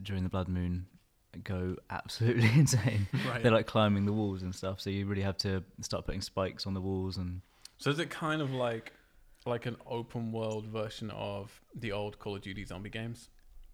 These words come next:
Speaker 2: In terms of, like, you, you, you, you're sealing yourself in, a big siege happens, you're trying to
Speaker 1: Yeah.
Speaker 2: protect, like, s-, just get through that.
Speaker 1: You have to just get through that
Speaker 2: Siege.
Speaker 1: night, just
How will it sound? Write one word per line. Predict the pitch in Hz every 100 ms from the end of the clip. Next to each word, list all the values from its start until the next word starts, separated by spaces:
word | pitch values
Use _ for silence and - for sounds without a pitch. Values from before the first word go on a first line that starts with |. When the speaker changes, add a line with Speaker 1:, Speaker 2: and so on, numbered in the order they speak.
| -
Speaker 2:
In | 131
terms | - 101 -
of, | -
like, | 98 -
you, | 104
you, | 113 104
you, | 98 98 85 _
you're | 120 104 95
sealing | - - 107 101
yourself | 101 98 98
in, | 98 95 95 - _ - - - -
a | 110
big | - 104
siege | - - 98 98
happens, | 98 98 104 95 -
you're |
trying | 95 101
to | 95
Speaker 1:
Yeah. | 110 104
Speaker 2:
protect, | 95 - -
like, | 98 92
s-, | - -
just | 117 -
get | 110
through | - 104
that. | 98 92 - _ _ -
Speaker 1:
You | 120
have | 120
to | -
just | 113
get | 127 113
through | 110
that | 104
Speaker 2:
Siege. | 101
Speaker 1:
night, | 95 - -
just | 104 101 -